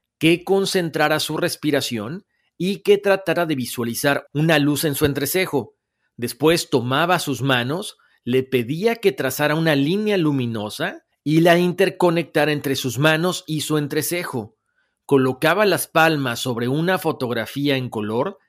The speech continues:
después de vendarle los ojos a la niña o al niño, y estos le describían la fotografía con lujo de detalles.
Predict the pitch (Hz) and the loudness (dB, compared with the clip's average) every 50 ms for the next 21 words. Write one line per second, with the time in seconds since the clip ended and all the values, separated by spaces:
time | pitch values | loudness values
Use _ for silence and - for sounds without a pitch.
0 | _ _ _ _ _ _ 107 113 104 - _ - 127 147 165 175 175 202 175 151 | _ _ _ _ _ _ -10 -10 -10 -10 _ -2 0 0 2 4 4 4 4 4
1 | 131 123 127 135 143 139 151 151 135 123 113 104 - - - 139 139 - 131 123 | 2 2 2 2 2 2 2 2 2 0 0 -4 -6 -4 -4 -4 -4 -4 -8 -10
2 | - - 113 117 110 110 107 110 123 135 139 131 127 110 95 95 101 95 110 123 | -8 -8 -8 -6 -6 -6 -6 -4 -4 -4 -2 -2 -4 -4 -6 -6 -6 -6 -6 -6
3 | 127 123 117 117 135 170 226 - _ _ _ _ _ _ _ - 156 156 156 170 | -6 -6 -6 -6 -6 -6 -8 -10 _ _ _ _ _ _ _ -4 -2 0 2 4
4 | 202 220 233 214 - - - 175 190 233 262 - - - _ _ _ _ _ _ | 6 6 6 4 2 -2 0 2 2 2 2 0 -6 -12 _ _ _ _ _ _
5 | _ _ - 139 147 156 180 190 202 202 220 214 - - - 202 208 180 196 185 | _ _ -4 0 2 4 4 4 4 4 2 0 0 -2 -2 0 0 0 0 0
6 | 160 135 123 117 117 131 151 170 - _ _ _ _ _ _ - 131 131 143 160 | 2 2 2 2 0 -4 -6 -12 -14 _ _ _ _ _ _ -2 2 4 6 6
7 | 165 175 170 - 196 185 - 180 175 175 170 165 - 151 160 165 160 160 - 165 | 6 6 4 2 0 0 0 2 2 2 2 2 0 0 0 0 0 2 2 0
8 | 151 139 131 123 127 123 120 - 156 139 143 147 147 120 117 160 180 226 202 175 | 2 2 2 0 0 -2 0 -2 2 2 2 2 0 -2 -4 -2 -2 -2 0 0
9 | 143 107 95 - - - | 0 0 -2 -6 -14 -18